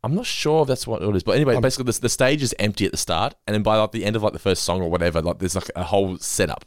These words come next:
Speaker 1: built as they're singing.
Speaker 2: I, I imagine that Stop Making Sense, which is just, you know, one of the best concert <laughs> movies of all time.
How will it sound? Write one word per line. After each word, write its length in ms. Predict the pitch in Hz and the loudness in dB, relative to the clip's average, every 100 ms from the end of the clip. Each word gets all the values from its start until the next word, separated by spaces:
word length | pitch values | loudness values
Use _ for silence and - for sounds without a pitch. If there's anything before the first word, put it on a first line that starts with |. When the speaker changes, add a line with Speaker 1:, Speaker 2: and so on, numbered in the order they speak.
| - | -4
Speaker 1:
built 300 | 85 - - _ _ _ _ _ _ _ | -4 -4 -14 _ _ _ _ _ _ _
as 120 | 95 | -2
they're 100 | 90 | 0
singing. 320 | 85 87 76 123 | 0 0 0 0
Speaker 2:
I, 180 | 127 - _ - - | -2 -4 _ -20 -12
I 120 | - 120 | -2 0
imagine 360 | 131 175 123 | 2 0 0
that 80 | 117 | -2
Stop 200 | - 113 | 0 0
Making 260 | 104 95 95 | 0 0 -2
Sense, 240 | - 85 | -2 -4
which 160 | 85 82 | -6 -8
is 80 | 82 | -6
just, 240 | 87 82 | -6 -6
you 80 | 82 | -8
know, 80 | 78 | -8
one 100 | 85 | -8
of 40 | |
the 60 | 76 | -8
best 200 | 80 - | -10 -8
concert 300 | 87 85 - | -8 -6 -6
<laughs> 0 | |
movies 480 | 107 - 143 - | -4 -2 -2 -2
of 100 | 143 - | -4 -2
all 160 | 160 127 | -2 0
time. 340 | 123 123 104 | 0 0 0